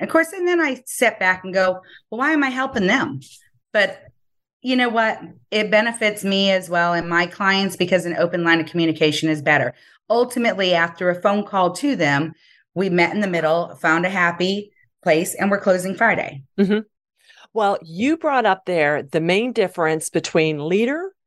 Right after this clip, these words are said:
Speaker 2: and moving into leadership. So no doubt you're a leader. Everybody listening to this podcast is a leader, but engaging in leadership means it's no longer about you. It's not the Nicole show. It's not the Tremendous Tracy show, but it's about how you get things done with a team.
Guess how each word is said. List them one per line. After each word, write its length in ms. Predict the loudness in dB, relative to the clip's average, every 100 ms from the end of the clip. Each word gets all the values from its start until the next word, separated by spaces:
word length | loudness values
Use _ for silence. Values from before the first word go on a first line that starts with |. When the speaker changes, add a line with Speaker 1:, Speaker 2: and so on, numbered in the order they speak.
| -2
Speaker 2:
and 160 | 0 2
moving 280 | 0 0
into 180 | -2 -2
leadership. 580 | 0 2 2 0 -4 -6 _ _ -20 -14
So 220 | 0 0
no 220 | 2 -2 0
doubt 280 | 0 0
you're 140 | 0 0
a 40 |
leader. 320 | 2 0 -2 _
Everybody 560 | -2 0 0 -2 -2 2
listening 340 | 0 0 -2
to 40 | 0
this 160 | -2
podcast 480 | 2 0 2 -4 -2
is 120 | -4
a 60 | 2
leader, 340 | 2 2 -4 _ _ _
but 100 | 0
engaging 500 | 0 0 0 0 -2
in 140 | -4 0
leadership 460 | 2 2 0 -2 0
means 280 | 0 0 0
it's 200 | -4 0
no 120 | 0
longer 320 | 0 0 0 0
about 300 | 0 -2 2
you. 320 | 2 2 -2
It's 160 | -4 -2
not 200 | -2 0
the 60 |
Nicole 360 | -4 0 0 0
show. 340 | 0 2 2
It's 180 | -2 -2
not 180 | -2 -2
the 60 | -4
Tremendous 400 | -2 0 0 0
Tracy 320 | 2 2 0
show, 300 | 0 0 0 _ _ _ -4
but 120 | 2
it's 180 | 0 2
about 220 | 0 0
how 200 | 0 0
you 160 | 0 0
get 200 | -2 -2
things 240 | -2 -2 0
done 280 | 0 0
with 160 | -2 -2
a 60 | -4
team. 640 | 0 0 0 -6 -12